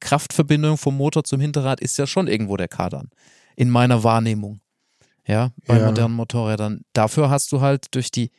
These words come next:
Speaker 1: Kinematik des Endantriebs den erstmal klassischen Fahrstuhleffekt, also beim Gasanlegen, dass sich das Motorrad hinten quasi aus der Feder heben will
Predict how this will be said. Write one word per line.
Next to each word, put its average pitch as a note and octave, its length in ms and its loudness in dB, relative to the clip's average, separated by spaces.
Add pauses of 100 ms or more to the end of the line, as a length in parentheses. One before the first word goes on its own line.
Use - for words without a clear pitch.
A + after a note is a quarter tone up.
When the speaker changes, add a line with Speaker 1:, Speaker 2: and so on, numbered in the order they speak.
(120)
Speaker 1:
Kinematik D3 1000 2 (200)
des D#3 140 -2
Endantriebs E3+ 800 -2 (420)
den C#3+ 380 0 (240)
erstmal D3+ 460 2
klassischen C#3 420 -2
Fahrstuhleffekt, F#3 960 -2 (300)
also C3+ 260 0
beim B2+ 220 0
Gasanlegen, D3+ 760 2
dass C#3 180 -2
sich C3+ 140 -8
das - 160 -8
Motorrad C#3+ 360 -2
hinten D#3 320 -2
quasi C#3 240 -2
aus - 140 -4
der - 100 -8
Feder E3 280 0
heben E3 320 2
will E3 220 2